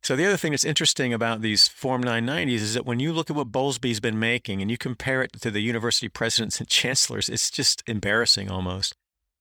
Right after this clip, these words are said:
Bowlesby's making far more than the highest paid university president. And when, if you were to average the salaries of all of the Big Twelve presidents, I think you would see that Bowlesby's making on the order of four times more than that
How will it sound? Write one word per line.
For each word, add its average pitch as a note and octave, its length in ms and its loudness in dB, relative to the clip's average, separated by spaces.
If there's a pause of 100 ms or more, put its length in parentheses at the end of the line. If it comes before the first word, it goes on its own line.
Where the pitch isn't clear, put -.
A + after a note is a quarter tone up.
(140)
Bowlesby's C#3+ 420 2
making A#2 300 0
far D3 440 0
more A#2+ 280 2
than G#2 140 0
the G#2 80 -2
highest A#2 360 -2
paid A2 400 0
university G2 560 -4
president. F#2+ 580 -4 (120)
And A2 100 2
when, G#2+ 100 2
if G#2 140 -2
you C#3 80 0
were D3 80 0
to - 180 -2
average G#2+ 560 0
the G#2 200 -2
salaries G#2+ 680 2
of G2 140 -4
all G#2+ 260 0
of G2+ 100 -4
the G2+ 120 -2
Big G2 240 -2
Twelve G2+ 400 -2
presidents, A2+ 720 0
I G2+ 160 -4
think G#2 240 -4
you A2+ 60 0
would A2 100 0
see G#2+ 160 -2
that G#2 160 -2
Bowlesby's G#2 420 -2
making G2 360 -2
on F#2+ 100 -2
the G2 60 -2
order G2 320 0
of F#2+ 80 0
four G2+ 260 -2
times F#2+ 400 -2
more G2 400 0
than F#2 240 -2
that F#2 280 -4